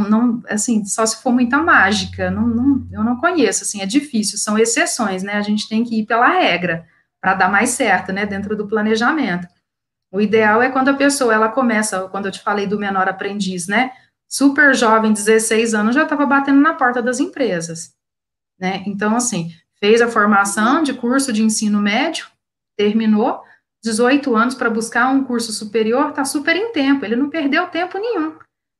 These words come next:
E ele já tem um conhecimento de mercado que tá na frente de muitos jovens aí de vinte e três anos, né? E ele tem dezoito. Então, sempre assim, pensar no começo, né, nas oportunidades que vão sa-, surgindo. Ele ganhava trezentos reais,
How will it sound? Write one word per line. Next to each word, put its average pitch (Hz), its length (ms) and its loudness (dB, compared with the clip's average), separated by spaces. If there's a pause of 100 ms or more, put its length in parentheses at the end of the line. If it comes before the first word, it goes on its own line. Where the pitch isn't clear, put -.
(100)
E 214 60 4
ele 226 120 4
já 226 140 2
tem 269 140 0
um 381 80 0
conhecimento 302 640 0
de 240 80 2
mercado 220 800 0 (320)
que 233 60 -10
tá 240 120 0
na 247 140 2
frente 262 320 -6
de 226 80 -4
muitos 247 340 -2
jovens 240 360 0
aí 233 100 2
de 226 100 -2
vinte 339 200 -4
e - 60 -14
três 359 280 -4
anos, 208 400 -4 (680)
né? 196 360 -4
E 185 100 -4
ele 185 140 -4
tem 190 120 -6
dezoito. 233 640 0 (480)
Então, 214 460 -2
sempre 285 440 -2
assim, 214 400 -2 (180)
pensar 208 540 0
no 226 200 4
começo, 226 640 2
né, 240 220 0
nas 226 180 0
oportunidades 214 800 -2
que - 100 -10
vão 208 200 -6
sa-, 180 280 -4
surgindo. 208 600 -2
Ele 220 100 -2
ganhava 214 320 0
trezentos 233 500 0
reais, 214 500 -2